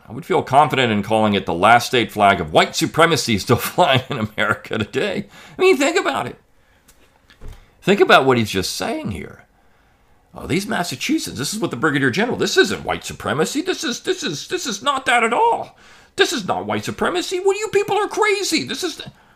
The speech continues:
uh, have Southerners not been saying these things? Have, have people not been saying these things in the South for a long time? Massachusetts can cast stones at everyone else's house, but when the stones come, come flying back at them, "No, no, no, no, no, no, we're pure.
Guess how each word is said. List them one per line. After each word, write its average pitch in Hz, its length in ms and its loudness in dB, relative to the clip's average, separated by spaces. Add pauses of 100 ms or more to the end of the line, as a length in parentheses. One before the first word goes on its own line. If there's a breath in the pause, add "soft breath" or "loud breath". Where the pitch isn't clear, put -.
(140 soft breath)
uh, - 200 -10
have - 180 -10
Southerners 127 520 -2
not 131 200 2
been 120 120 -4
saying 123 300 -2
these 117 200 -6
things? 113 480 -8 (460 soft breath)
Have, 65 520 -6
have - 200 -14
people 139 280 0
not 123 220 2
been 117 120 0
saying 113 260 0
these 104 180 -2
things 104 240 -2
in 98 60 -4
the 92 80 -4
South 78 460 -4
for - 180 -14
a - 100 -14
long 87 720 -2
time? 92 420 -2 (560 soft breath)
Massachusetts 95 920 -2
can 71 220 -10
cast 127 360 0
stones 131 380 0
at 120 60 4
everyone 127 260 2
else's 123 300 -2
house, - 520 -4 (480 soft breath)
but - 100 -18
when 71 120 -6
the 71 100 -6
stones 120 420 0
come, 123 240 0
come 110 520 -2
flying 120 440 2
back 117 220 4
at 113 120 -2
them, 110 240 0
"No, 92 80 -2
no, 143 220 0
no, 76 100 -6
no, 65 80 -12
no, 73 140 -12
no, 82 140 -8
we're 107 200 -2
pure. - 460 -4